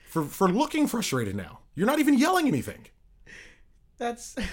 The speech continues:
Speaker 2: <laughs> I mean, that just seems so M L S. Like,
Speaker 1: It's,
Speaker 2: uh,
Speaker 1: it's, it's,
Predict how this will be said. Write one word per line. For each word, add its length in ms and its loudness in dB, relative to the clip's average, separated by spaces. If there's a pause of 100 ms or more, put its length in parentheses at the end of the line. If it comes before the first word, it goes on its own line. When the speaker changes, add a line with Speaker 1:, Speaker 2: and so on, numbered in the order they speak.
Speaker 2:
<laughs> 220 -20
I 220 0
mean, 240 0 (280)
that 160 -4
just 160 -4
seems 260 0
so 220 2
M 140 0
L 120 0
S. 240 -6
Like, 100 -2
Speaker 1:
It's, 220 2
Speaker 2:
uh, 100 -14
Speaker 1:
it's, 340 -2 (180)
it's, 200 -4